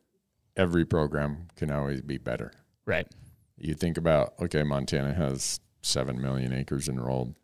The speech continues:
Speaker 1: Think of how many hunter days that hosts. And if we didn't have that, think about how crowded the public land would be.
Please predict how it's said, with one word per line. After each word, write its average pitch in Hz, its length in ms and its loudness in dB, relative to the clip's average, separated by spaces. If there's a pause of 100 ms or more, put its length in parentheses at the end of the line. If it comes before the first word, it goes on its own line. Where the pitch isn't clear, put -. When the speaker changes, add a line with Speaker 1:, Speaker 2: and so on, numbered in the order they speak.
(100)
Speaker 1:
Think 87 200 0
of 78 60 -4
how 87 120 -2
many 69 220 -2
hunter 76 300 -2
days 71 320 0
that 95 220 2
hosts. 110 540 -2 (380)
And 90 120 0
if 78 180 -4
we - 100 -2 (160)
didn't 82 400 0
have 120 240 0
that, 127 240 -2
think 80 180 -4
about 71 260 0
how 69 180 0
crowded 62 480 -4
the - 80 -10
public - 380 -10
land - 260 -10
would - 160 -10
be. - 180 -10